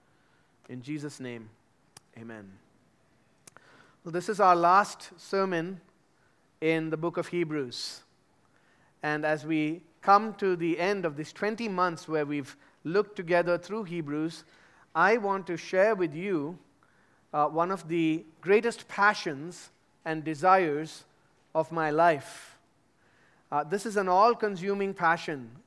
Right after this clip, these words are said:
that, uh, grips my heart and keeps me in prayer before God Almighty. And that passion,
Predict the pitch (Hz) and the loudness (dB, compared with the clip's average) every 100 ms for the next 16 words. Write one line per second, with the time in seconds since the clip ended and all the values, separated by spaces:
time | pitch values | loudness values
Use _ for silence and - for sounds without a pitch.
0 | - 147 151 147 143 - - _ _ _ | -16 0 4 4 0 -12 -20 _ _ _
1 | _ _ - 135 127 - 135 190 233 - | _ _ -10 -10 -10 -16 -10 2 4 4
2 | - - 156 160 147 139 - 196 180 - | -2 -14 -10 -6 -4 -6 -2 2 2 2
3 | - - _ _ _ _ _ _ 143 147 | -12 -20 _ _ _ _ _ _ -10 -10
4 | - 208 190 - 185 175 170 165 _ _ | -10 -10 -10 -8 -4 -4 -4 -8 _ _
5 | _ - 147 139 - 170 165 156 143 151 | _ -12 -12 -10 0 4 4 4 -2 -4
6 | 143 147 151 139 135 131 127 110 104 _ | 0 0 2 -2 -4 -6 -8 -10 -20 _
7 | _ _ _ _ _ _ - - _ _ | _ _ _ _ _ _ -20 -20 _ _
8 | 156 165 208 - 196 208 - 180 190 208 | -4 2 4 4 4 4 4 -4 -4 -12